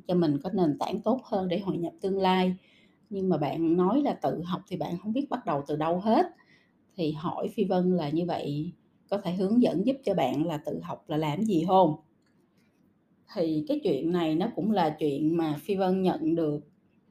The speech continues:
khá là nhiều câu hỏi từ nhiều bạn vừa trẻ vừa không trẻ khác nhau. Khi mà cảm thấy là mình cần, cảm thấy là mình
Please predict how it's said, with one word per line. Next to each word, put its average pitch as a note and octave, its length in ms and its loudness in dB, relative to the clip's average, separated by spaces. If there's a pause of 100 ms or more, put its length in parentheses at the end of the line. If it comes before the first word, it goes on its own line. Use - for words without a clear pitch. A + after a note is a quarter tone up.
(320)
khá A3+ 340 0
là B3 140 2
nhiều D#3+ 800 4
câu F#3 180 2
hỏi F#3 540 -4
từ E3 180 2
nhiều D3 600 4 (760)
bạn - 340 0
vừa E3 300 0
trẻ - 280 -2
vừa D#3+ 120 2
không F#3+ 260 -4
trẻ F3+ 280 -4
khác C4 200 -8
nhau. F#3+ 380 -2 (520)
Khi F#3+ 220 -2
mà E3+ 200 2
cảm G#3+ 200 -6
thấy A3+ 280 0
là G3+ 200 2
mình D3+ 200 0 (100)
cần, D3 480 -4 (220)
cảm F#3 160 0
thấy B3+ 160 0
là B3+ 160 2
mình D3+ 420 2